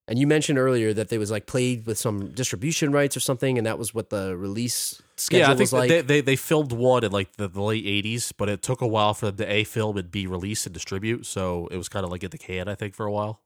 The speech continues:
Speaker 1: So one is ninety, one, two is ninety-two, or ninety-one, excuse me, and
Speaker 2: Yep.
Speaker 1: three was nineteen ninety-three.
Speaker 2: Yeah.
Speaker 1: Reporter April O'Neil purchases an ancient Japanese scepter that can cause those simultaneously holding it in different centuries to switch places in time.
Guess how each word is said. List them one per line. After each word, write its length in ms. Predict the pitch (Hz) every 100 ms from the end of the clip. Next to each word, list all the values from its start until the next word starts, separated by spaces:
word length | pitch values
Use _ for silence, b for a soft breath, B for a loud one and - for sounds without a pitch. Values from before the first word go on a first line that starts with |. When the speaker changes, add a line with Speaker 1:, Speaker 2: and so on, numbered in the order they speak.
| -
Speaker 1:
So 180 | - 143
one 240 | 127 151
is 100 | 151
ninety, 360 | 143 131 131 131
one, 220 | 123 120 -
two 200 | - 147
is 100 | 135
ninety-two, 800 | 127 127 135 127 - 104 92 87 -
or 80 | 135
ninety-one, 340 | 135 120 104
excuse 360 | 92 - 117 95
me, 180 | 87 - b -
and 80 | 101
Speaker 2:
Yep. 80 | -
Speaker 1:
three 500 | - 165 202 120 107 - b -
was 220 | 120 113
nineteen 260 | 131 131
ninety-three. 640 | 127 110 98 127 107 85 - _ -
Speaker 2:
Yeah. 140 | 85 - _ _ -
Speaker 1:
Reporter 500 | 127 120 180 165 123 -
April 320 | 127 143 135
O'Neil 640 | 131 127 131 139 101 82 _ _ _ -
purchases 380 | 135 143 117
an 120 | 117 113
ancient 440 | 143 156 175 185 151
Japanese 640 | 131 135 147 135 139 131
scepter 520 | - 139 - 98 90 -
that 120 | 120
can 120 | 131
cause 400 | 110 143 143 135
those 220 | 117 127 123
simultaneously 760 | 127 139 156 151 151 151 165
holding 340 | 131 151 143 110
it 120 | 104
in 100 | 110
different 300 | 120 151 135
centuries 500 | 147 151 120 101 95
to 100 | 113
switch 320 | - 117 113
places 380 | - 113 110 104
in 100 | 104
time. 480 | 98 107 117 95 80